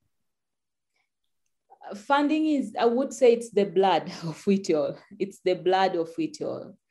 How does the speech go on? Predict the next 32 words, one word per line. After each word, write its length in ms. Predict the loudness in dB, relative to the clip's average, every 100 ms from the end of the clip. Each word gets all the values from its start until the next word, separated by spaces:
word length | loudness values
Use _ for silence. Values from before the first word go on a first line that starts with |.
| -20 _ -6
I 80 | -2
mean, 340 | 0 0 -2 -4
if 200 | -6 -4
you 120 | -4
want 460 | -2 -2 -4 -8 -8
to 480 | -4 0 0 -2 -10 -2
go 200 | 2 4
into, 840 | 2 2 -2 -4 -4 -2 -2 -6 -10 -6
uh, 460 | -4 -2 -2 -2 -4 -10 _ -4
agriculture 760 | -4 -2 -4 0 0 0 -2 -4
today, 720 | -4 -2 2 4 4 2 -4 _ _ _ _ _
uh, 380 | -4 -2 0 -2 -8 -14 -2
there 160 | 2 4
is 220 | 2 2
no 180 | 0 2
way 240 | 4 4
you 320 | 4 0 -10
can 260 | -6 -6 -2
do 160 | 0
it 200 | 0 0
without 460 | -2 -2 0 -2 -6
funding. 600 | -10 -8 -8 -12 -14 -16 -12
There 220 | -2 2
is 180 | 2 0
no 200 | 0 2
way 100 | 2
you 140 | 0
can 280 | -2 -6 -4
do 120 | 0
it 180 | 0 0
without 400 | -6 -2 -2 -4
funding. 540 | -8 -10 -8 -10 -12